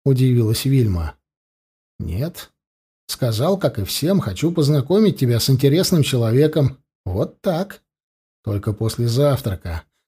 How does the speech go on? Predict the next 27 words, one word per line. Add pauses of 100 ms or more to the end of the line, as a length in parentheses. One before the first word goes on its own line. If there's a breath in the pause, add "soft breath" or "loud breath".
когда
Че
отправился
на
секретную
базу
для
тренировок, (580)
я
узнал,
кто
был
гостем", — (640)
признался
Рауль. (360)
"Надо
сказать, (400)
ощущения,
которые
я
испытал
после
признания
Фиделя,
были
весьма
неприятные,